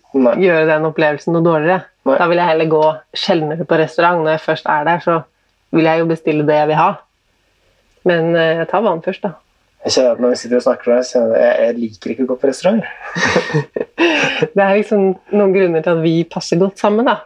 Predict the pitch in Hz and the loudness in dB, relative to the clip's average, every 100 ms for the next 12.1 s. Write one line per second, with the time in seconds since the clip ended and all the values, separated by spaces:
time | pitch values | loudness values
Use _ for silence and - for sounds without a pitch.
0 | - 202 - 196 175 170 165 160 170 160 | -4 -4 -2 0 2 2 0 0 0 0
1 | 156 165 160 - _ - - - _ - | 0 0 -2 -6 _ -20 -20 -20 _ -4
2 | 240 202 196 - 196 190 185 202 196 190 | 0 0 -2 0 0 2 2 2 2 2
3 | 185 185 185 180 165 _ _ - - 143 | 2 2 2 -2 -4 _ _ -6 0 2
4 | 143 139 127 104 - 113 123 123 113 107 | 2 0 -4 -8 -6 -2 0 0 -2 -2
5 | 110 - - 127 117 123 131 117 110 - | -4 -6 -6 -4 0 2 0 -2 -8 -6
6 | 120 117 117 113 113 117 135 - 123 131 | -2 0 2 2 2 0 -4 -2 0 0
7 | 120 - - 117 117 120 117 123 127 120 | -2 -10 -6 -6 -2 0 2 2 2 2
8 | 113 123 123 123 160 - - - - 151 | 2 0 2 2 0 -4 -20 -20 -2 0
9 | 131 131 139 131 120 123 120 120 - - | 2 2 4 4 4 2 0 -4 -16 -20
10 | - - _ _ _ - _ _ - - | -20 -20 _ _ _ -20 _ _ -6 -2
11 | 151 147 139 117 - 107 117 139 214 - | 2 2 2 -2 -4 0 0 2 0 -2